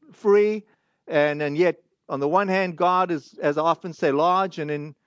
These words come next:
and in charge. You would think he would just, like, uh, change Pharaoh's heart and it would be, be easy and the people would be out of here.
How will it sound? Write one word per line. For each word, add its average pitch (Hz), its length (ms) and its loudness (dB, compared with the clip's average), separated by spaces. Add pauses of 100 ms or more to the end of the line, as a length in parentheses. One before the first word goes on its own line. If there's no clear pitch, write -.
(140)
and 139 220 -4
in 127 140 -8
charge. 208 640 0 (320)
You 160 220 2
would 156 140 0
think 202 260 -2
he 180 100 0
would 151 160 2
just, 175 240 -4
like, - 300 0
uh, 139 100 2
change 208 600 0
Pharaoh's 196 440 0
heart 185 480 -2
and 143 120 -4
it - 20 -4
would 139 180 -4
be, 165 180 -4
be 135 240 -4
easy 190 420 0
and 127 220 -2 (260)
the 147 80 -6
people 165 260 0
would 147 140 0
be 156 140 2
out 185 220 2
of 180 80 -2
here. 175 320 2